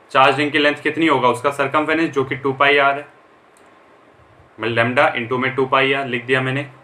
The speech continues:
Q की value। R, अब इस आर को substitute करो, तो R भाई देख लो क्या है? Distance from the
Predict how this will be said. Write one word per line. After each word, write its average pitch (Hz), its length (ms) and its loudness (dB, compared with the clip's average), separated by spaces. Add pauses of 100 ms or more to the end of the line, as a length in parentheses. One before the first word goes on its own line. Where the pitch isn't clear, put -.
(120)
Q 120 120 -2
की 123 140 -4
value। 123 280 -4 (1500)
R, 101 280 4 (500)
अब 117 140 -6
इस 131 140 -8
आर 117 160 4
को 113 100 -6
substitute - 520 -12
करो, 90 160 -12
तो 110 120 -4
R 120 200 6
भाई 135 160 0
देख 135 220 0
लो 147 100 0
क्या 156 140 -2
है? 147 100 -4
Distance 131 360 -6
from 131 220 0
the 180 100 0